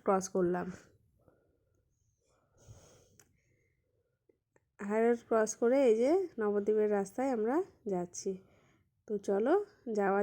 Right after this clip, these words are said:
যাক, গিয়ে কি করি না করি যতটা পারবো তোমাদের সাথে শেয়ার করব। তো প্লিজ বন্ধুরা, তোমরা যারা যারা ভিডিওটা দেখছো, অবশ্যই আমার চ্যানেলটিকে সাবস্ক্রাইব করে দিও, আর একটা লাইক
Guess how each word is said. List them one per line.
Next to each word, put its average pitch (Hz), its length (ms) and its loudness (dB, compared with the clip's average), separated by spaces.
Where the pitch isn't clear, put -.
যাক, 285 180 0
গিয়ে 214 340 2
কি 226 100 -6
করি 220 200 2
না 196 60 0
করি 220 180 -2
যতটা 202 340 -2
পারবো 202 200 0
তোমাদের 190 340 0
সাথে 214 160 -4
শেয়ার 185 300 -2
করব। 175 180 -2
তো - 40 -12
প্লিজ 269 240 -2
বন্ধুরা, 262 340 2
তোমরা 233 280 2
যারা 214 200 2
যারা 226 140 2
ভিডিওটা 214 340 0
দেখছো, 202 280 -2
অবশ্যই 226 400 -2
আমার 202 200 2
চ্যানেলটিকে 202 480 0
সাবস্ক্রাইব 185 480 -4
করে 170 180 0
দিও, 175 200 -4
আর 233 80 -2
একটা - 160 -4
লাইক 240 340 2